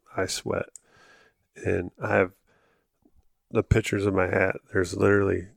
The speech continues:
crusted salt on 'em. I sweat that bad. And I got home and, yeah, there's a, you know, they're not, like, fresh,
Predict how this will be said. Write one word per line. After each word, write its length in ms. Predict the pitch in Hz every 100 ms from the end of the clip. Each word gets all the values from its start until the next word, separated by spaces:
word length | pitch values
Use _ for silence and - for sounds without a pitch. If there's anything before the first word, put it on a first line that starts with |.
| _
crusted 720 | - - 104 - - 95 -
salt 540 | - - 95 87 - - -
on 240 | 104 98
'em. 100 | 92 - _ _
I 140 | - -
sweat 320 | - 101 -
that 240 | 98 98
bad. 320 | - 98 98 - - - - - _ _ -
And 300 | 104 92 90 _ _ _ _ _ _ _ _
I 140 | 110 110
got 160 | 110
home 300 | 98 107 107
and, 220 | 98 92 -
yeah, 180 | 117 107
there's 300 | 98 107 101
a, 100 | 92 - _ _
you 100 | 101
know, 200 | 90 87 _ _ _ _
they're 180 | - 95
not, 320 | 90 98 92
like, 220 | 98 92 - _
fresh, 640 | - - 104 98 101 -